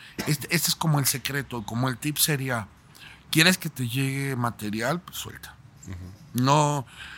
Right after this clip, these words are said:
Speaker 1: no te empieces a pegar porque vas a quebrar.
Speaker 2: Claro.
Speaker 1: O sea, si empiezas a decir, "No, es que esto es para mi colección", el negocio no va a fluir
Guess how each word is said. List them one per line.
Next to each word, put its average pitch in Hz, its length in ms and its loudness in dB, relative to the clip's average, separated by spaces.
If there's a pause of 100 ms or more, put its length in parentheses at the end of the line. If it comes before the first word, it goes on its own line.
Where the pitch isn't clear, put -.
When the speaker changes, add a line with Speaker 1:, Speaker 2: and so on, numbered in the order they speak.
(160)
Speaker 1:
no 156 140 -2
te 214 80 0
empieces 175 420 2
a 156 60 -4
pegar 143 340 -2
porque 127 220 -8
vas 117 180 0
a - 60 -10
quebrar. 123 340 -6 (1000)
Speaker 2:
Claro. 117 200 -2 (300)
Speaker 1:
O - 20 -8
sea, 156 140 4
si 127 100 2
empiezas 180 380 6
a 175 40 6
decir, 156 320 2
"No, 147 240 2
es 156 120 -2
que 185 100 -2
esto 170 140 -4
es 175 60 -8
para 143 180 -4
mi 120 120 -6
colección", 113 500 -8 (760)
el 120 140 4
negocio 165 340 4
no 165 140 4
va 170 80 0
a 160 40 -4
fluir 147 440 -2